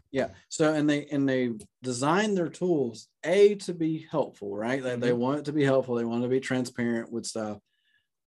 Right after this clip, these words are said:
Speaker 1: But ultimately, they want to make money. And the only way they make money is when people click on something. And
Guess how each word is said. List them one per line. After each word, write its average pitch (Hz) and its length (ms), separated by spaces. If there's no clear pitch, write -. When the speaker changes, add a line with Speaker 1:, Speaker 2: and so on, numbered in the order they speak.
Speaker 1:
But 180 640
ultimately, 123 1200
they 123 240
want 151 260
to 120 80
make 110 200
money. 117 360
And 110 80
the 117 100
only 196 200
way 214 120
they 202 120
make 190 180
money 208 240
is 139 120
when 123 100
people 117 240
click 226 240
on 113 180
something. 107 580
And 120 540